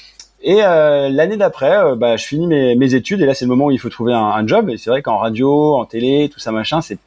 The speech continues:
pas forcément hyper évident de trouver un taf. Mais Bob, avec qui je bossais, euh, bah, a eu la chance de, euh, bah, d'avoir un nouveau plan, euh, sur Ado F M, ça, c'est une autre radio, pour, euh,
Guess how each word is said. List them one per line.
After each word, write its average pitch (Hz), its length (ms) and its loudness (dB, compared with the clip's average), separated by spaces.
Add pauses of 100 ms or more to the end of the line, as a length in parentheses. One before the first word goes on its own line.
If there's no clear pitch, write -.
pas 208 200 0
forcément 160 440 -6
hyper 147 260 -2
évident 139 220 -2
de 139 60 -6
trouver 120 220 -6
un 107 100 -2
taf. - 240 -8 (580)
Mais 123 120 0
Bob, 175 200 2
avec 143 180 0
qui 165 120 -12
je 147 80 -8
bossais, 160 500 -2
euh, 110 1000 0 (240)
bah, 107 180 0
a 110 160 -2
eu 131 120 0
la 131 120 0
chance 147 320 -6
de, 117 100 -6
euh, 98 480 2 (540)
bah, 98 80 -6
d'avoir 110 280 -4
un 113 40 -4
nouveau 113 220 -4
plan, 117 440 -2
euh, 98 200 -4
sur 107 280 -6
Ado 123 320 0
F - 120 -8
M, 156 160 -2
ça, - 80 -16
c'est - 160 -16
une 113 80 -4
autre 127 100 -2
radio, 107 320 -6 (540)
pour, 104 180 0
euh, 98 340 -2